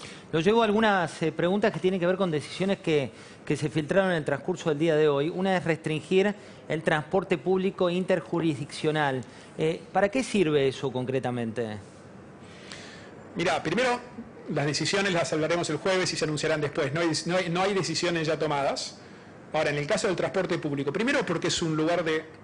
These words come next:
Speaker 2: de sensibilidad de contagio. Va mucha gente junta, en un ambiente cerrado. Entonces,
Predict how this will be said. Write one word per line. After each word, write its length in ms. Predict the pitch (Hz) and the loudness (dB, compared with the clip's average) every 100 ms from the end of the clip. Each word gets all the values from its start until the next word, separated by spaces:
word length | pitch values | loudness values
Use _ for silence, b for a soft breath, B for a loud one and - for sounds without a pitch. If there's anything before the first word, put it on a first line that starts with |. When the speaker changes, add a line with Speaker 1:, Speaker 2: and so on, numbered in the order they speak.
| - - | -18 -10
Speaker 2:
de 360 | 175 135 139 | -6 -2 -2
sensibilidad 560 | 135 156 151 165 156 165 | -2 -2 -2 0 0 2
de 80 | 160 | 0
contagio. 500 | 151 156 165 147 120 - | 0 0 -2 -4 -8 -4
Va 140 | 131 131 | -4 -2
mucha 380 | 135 156 156 | -2 -2 -2
gente 260 | 147 170 151 | -2 -2 -2
junta, 560 | - 226 226 226 220 214 B B - - - | 0 0 0 2 0 -2 B B -16 -16 -8
en 140 | 143 | -4
un 120 | 147 | -2
ambiente 320 | 151 151 151 143 | -2 -2 -2 -2
cerrado. 560 | 156 196 196 190 185 185 - - - - - | 0 2 4 2 0 -4 -16 -20 -20 -16 -10
Entonces, 560 | - 143 151 143 - B | -6 -4 -2 -2 -4 B